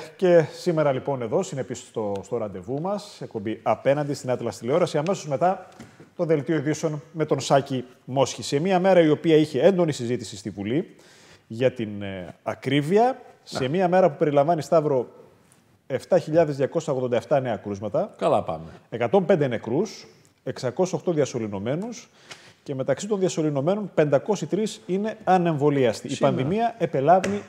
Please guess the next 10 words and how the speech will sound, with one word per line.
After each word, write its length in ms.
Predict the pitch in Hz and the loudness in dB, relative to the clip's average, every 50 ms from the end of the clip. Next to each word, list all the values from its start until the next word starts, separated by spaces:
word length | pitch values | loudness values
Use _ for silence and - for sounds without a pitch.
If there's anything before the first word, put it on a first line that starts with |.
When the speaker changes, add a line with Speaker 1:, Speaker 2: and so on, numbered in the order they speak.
| - - - - _ _ | -18 -20 -20 -20 _ _
Speaker 1:
ακάθεκτη. 500 | - 151 - 147 127 - 101 - - - - | -4 -2 0 0 -2 -2 -4 -16 -20 -20 -18
Speaker 2:
Σήμερα 500 | - - 247 233 196 180 156 131 107 101 107 | -12 -8 -6 -4 -2 -2 0 -2 -2 -2 -4
μου 80 | 117 139 | -4 -4
είπαν, 340 | 160 - 202 190 190 175 - | -4 -2 -2 -2 -2 -2 0
πέθανε 460 | - 190 196 185 - 180 165 151 147 | 2 2 2 2 2 0 -2 0 2
ο 80 | 139 127 | 2 2
παπάς 400 | - 135 135 - - 175 180 170 | 2 2 0 2 2 2 2 2
της 140 | - - - | 0 -6 -8
ενορίας 440 | 151 143 139 143 139 110 92 82 80 | -6 -4 -4 -2 0 0 0 0 -4
μου, 140 | 82 80 | -10 -14